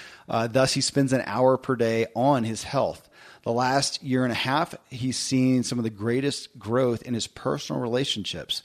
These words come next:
after he started some habits of consistent communication, which you'll hear more. Being a student of his calendar is a big aid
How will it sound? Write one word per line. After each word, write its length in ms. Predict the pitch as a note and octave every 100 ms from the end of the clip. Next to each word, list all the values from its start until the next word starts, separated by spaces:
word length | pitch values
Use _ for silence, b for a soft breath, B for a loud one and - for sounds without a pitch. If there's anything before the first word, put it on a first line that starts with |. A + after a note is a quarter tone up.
| B B -
after 320 | A2+ A2 A2
he 100 | A2
started 440 | - A#2+ A2 B2+
some 160 | - A#2+
habits 560 | - D3 D#3 A#2+ A2+ -
of 160 | C3 -
consistent 580 | C3+ - D3+ C#3 D3 -
communication, 680 | C3+ C3 B2+ D3+ D#3 G#2
which 140 | F#2 -
you'll 80 |
hear 240 | G2 A#2+ A#2+
more. 400 | A2 G2+ F#2 F2+ - _ _ _ _ B B B B -
Being 360 | C3 D3 C3+ -
a 140 | B2
student 560 | A#2 - - F3 A3 A3
of 120 | G3+
his 120 | F3+
calendar 720 | - - E3+ G3 D#3 F#2 C#2 - -
is 180 | A#2+
a 60 | G#2+
big 320 | G2+ C3+ A#2 -
aid 400 | B2 A#2+ D#2+